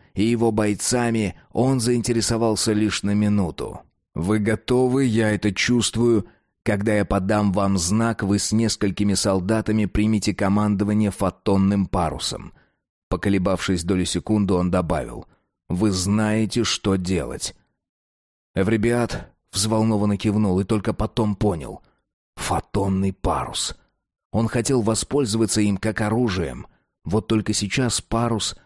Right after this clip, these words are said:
стал абсолютно бесполезным. С помощью мгновенного перемещения они выпрыгнули из зоны, согретой близкой звездой и переполненной излучением, и оказались в холодном пустом пузыре.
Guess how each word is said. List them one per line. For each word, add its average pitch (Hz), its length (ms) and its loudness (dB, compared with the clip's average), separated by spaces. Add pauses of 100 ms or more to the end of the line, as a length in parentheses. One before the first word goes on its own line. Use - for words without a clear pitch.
(160)
стал 113 320 -2
абсолютно 107 520 0
бесполезным. 101 680 -2 (480)
С - 120 -4
помощью 127 400 0
мгновенного 113 800 2
перемещения 104 760 2
они 107 200 2
выпрыгнули 107 640 0
из 104 100 2
зоны, 123 380 2
согретой 110 580 0
близкой 110 460 0
звездой 98 640 -2 (240)
и 101 100 -2
переполненной 117 720 0
излучением, 104 720 2
и 101 60 0
оказались 107 460 0
в - 80 -12
холодном 117 800 0
пустом 113 540 -2
пузыре. 113 680 -2